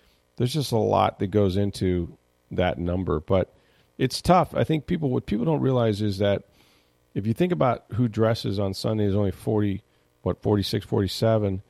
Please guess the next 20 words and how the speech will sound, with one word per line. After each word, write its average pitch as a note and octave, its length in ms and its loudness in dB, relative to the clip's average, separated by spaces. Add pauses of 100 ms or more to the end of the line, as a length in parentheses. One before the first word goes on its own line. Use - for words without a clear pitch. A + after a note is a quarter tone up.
(640)
You C#3 80 2
know, B2 60 4
three A#3 300 0
of A#3+ 60 4
those D3 160 4
guys A2 300 4
are G2+ 40 0
specialists. - 920 -2
You - 140 -4
know, G2 140 2
your G2 180 0
kicker, A#2+ 400 -2
your G#2+ 160 2
long G2+ 240 0
snapper, G2+ 540 -2
and F#2+ 100 -2
your F2 80 -4
punter. G2+ 460 -4 (680)
Um, F#2+ 520 0 (520)
and, B2 300 0